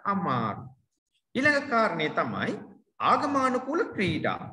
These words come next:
ආගමානුකූල ජන ක්‍රීඩා කියද්දි දරුවනේ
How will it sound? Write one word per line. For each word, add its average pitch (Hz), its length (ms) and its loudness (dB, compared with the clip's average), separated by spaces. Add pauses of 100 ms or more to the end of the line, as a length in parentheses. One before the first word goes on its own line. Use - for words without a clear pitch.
(120)
ආගමානුකූල 254 920 0
ජන 147 260 2
ක්‍රීඩා 196 420 0
කියද්දි 175 440 0
දරුවනේ 117 640 -2